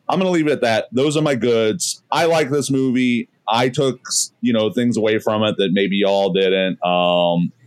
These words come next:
I, I like the, you know, the overall vibe to it. And I think it's a perfect length of time. It gives me kind of that whole, you know, again, it's not necessarily an anthology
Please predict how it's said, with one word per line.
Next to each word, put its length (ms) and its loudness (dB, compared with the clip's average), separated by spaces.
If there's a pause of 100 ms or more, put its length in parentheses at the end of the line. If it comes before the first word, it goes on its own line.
(580)
I, 440 2
I 180 0
like 440 0
the, 560 0
you 120 -2
know, 280 0
the 200 -4
overall 640 0
vibe 540 2
to 180 0
it. 240 -2 (800)
And 1080 0
I 120 0
think 160 -2
it's 100 -6
a 40 -4
perfect 340 -4
length 200 -2
of 120 -4
time. 400 0
It 80 -6
gives 200 -2
me 100 0
kind 240 -2
of 80 -2
that 180 0
whole, 440 0 (680)
you 100 0
know, 380 2
again, 360 0
it's 160 -2
not 180 0
necessarily 360 0
an 80 0
anthology 680 0